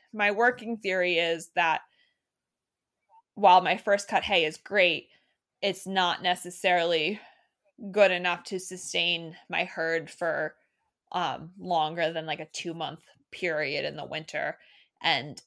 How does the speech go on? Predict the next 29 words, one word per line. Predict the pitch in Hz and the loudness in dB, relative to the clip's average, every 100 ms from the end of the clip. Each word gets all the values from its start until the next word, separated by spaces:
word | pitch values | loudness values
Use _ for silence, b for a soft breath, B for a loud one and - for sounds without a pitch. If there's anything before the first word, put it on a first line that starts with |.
| - | 6
everybody | 220 220 208 196 196 | 8 8 6 6 8
else | 208 214 214 | 8 8 4
who | 220 | -2
gets | 185 180 | 0 0
the | - | -2
first | 180 185 170 - | -4 -4 -4 -4
cut | 190 165 - _ _ | -2 -2 -4 _ _
gets | 185 156 - | -2 -2 -4
grain, | - 214 214 190 175 170 | -4 4 4 4 -2 -6
so | 170 - 180 | -8 -2 0
it | 165 | 2
works | 196 185 - | 2 0 -4
for | 180 | -6
them | 185 180 165 | 2 2 2
and | 165 | -4
it | 160 | -10
keeps | - 202 180 | -8 -8 -6
them | - 190 190 | 2 2 2
going | 185 175 165 165 | 0 2 2 -2
and | 165 156 - b b | -8 -12 -18 b b
looking | 175 190 160 180 | -2 -2 -2 -4
nice. | 160 147 160 - | -2 -2 -4 -10
But | - 175 143 _ _ _ _ _ _ _ _ | 0 2 0 _ _ _ _ _ _ _ _
dry, | - 208 202 196 202 190 190 B B B B B B B - | 2 8 10 10 10 8 2 B B B B B B B 2
in | 226 247 247 | 4 4 4
my | 247 | 2
Gen | 208 208 208 | 4 4 4
Pop | 202 208 190 180 - - | 0 6 6 6 -2 0
area, | 190 180 175 165 160 | 0 2 0 0 0